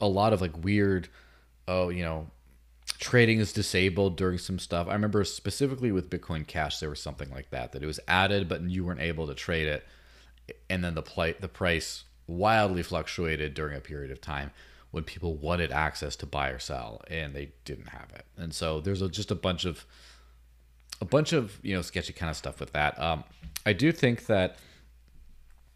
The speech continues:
a good way to avoid insider trading is through proper DeFi, where you basically, if a new asset is added or not, um,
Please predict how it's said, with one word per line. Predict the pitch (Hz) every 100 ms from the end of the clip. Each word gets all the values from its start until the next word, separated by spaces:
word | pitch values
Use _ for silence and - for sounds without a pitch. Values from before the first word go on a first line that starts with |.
| _ - -
a | 117 101 -
good | 120 123
way | 117 95 87 92 117 120 -
to | - 101 92 90 85 - - _ - - - - - -
avoid | 110 101 80 107 104 85 82 78 - - - - - - - -
insider | 87 82 76
trading | 73 - 76 73
is | -
through | 107
proper | - - 78 78 82 76 69 -
DeFi, | - 69 - - - - _ _ - - - - -
where | 87 90 82 82 80 78 - - - - - - - -
you | 90 87
basically, | 104 104 - 101 95 90 85 82 82 - - -
if | 95 87
a | 82
new | 82 98 -
asset | 87 87 - 78
is | 78
added | - 80 80 78
or | 67 76
not, | 71 67 71 - - _ - - - _ -
um, | 76 71 69 67